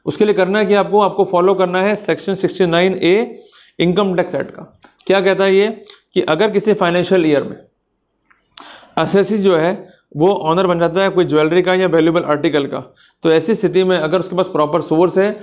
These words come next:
तो उसको कोई भी फर्दर लायबिलिटी जो है फेस नहीं करनी पड़ेगी और ऐसे स्पष्टीकरण पर कार्रवाई जो है वो ड्रॉप कर दी जाएगी। अगर ऐसा नहीं करता है तो वो संकट में फंस सकता है। तो हमने भी किसी फाइनेंशियल ईयर में ज्वेलरी को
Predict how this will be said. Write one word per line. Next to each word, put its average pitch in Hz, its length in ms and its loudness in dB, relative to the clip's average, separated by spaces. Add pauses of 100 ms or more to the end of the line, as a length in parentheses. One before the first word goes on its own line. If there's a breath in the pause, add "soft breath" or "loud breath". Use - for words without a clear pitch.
(240 loud breath)
तो - 60 0
उसको - 180 0
कोई 190 260 2
भी 220 200 -2
फर्दर 175 500 0 (480 loud breath)
लायबिलिटी 165 380 2
जो 185 120 0
है 185 80 2
फेस 170 280 -2
नहीं 156 160 -4
करनी 175 220 0
पड़ेगी 180 440 0 (240 loud breath)
और 160 160 0
ऐसे 175 220 2
स्पष्टीकरण 170 460 0
पर 147 80 0
कार्रवाई 151 300 0
जो 156 120 2
है 151 80 0
वो 165 100 2
ड्रॉप 147 280 -2
कर 151 120 2
दी 156 120 0
जाएगी। 175 260 2
अगर 180 160 2
ऐसा 180 160 0
नहीं 170 220 2
करता 160 260 2
है 139 120 2
तो 156 120 -4
वो 165 80 -4
संकट 151 320 -4
में 165 80 -4
फंस 135 220 -6
सकता - 220 -14
है। - 80 -16 (800 loud breath)
तो 180 60 4
हमने 165 280 0
भी 214 100 2
किसी 208 200 2
फाइनेंशियल 185 480 2
ईयर 180 200 4
में 143 380 -2 (300)
ज्वेलरी 156 460 2
को 151 340 -4